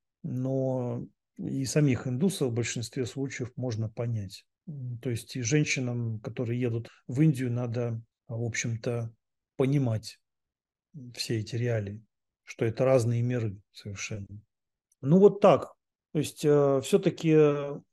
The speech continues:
н-, н-, Надха Сампрадая, э,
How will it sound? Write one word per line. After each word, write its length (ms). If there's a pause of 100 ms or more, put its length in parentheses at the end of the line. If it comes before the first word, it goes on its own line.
(420)
н-, 200
н-, 180 (100)
Надха 420
Сампрадая, 1160 (140)
э, 500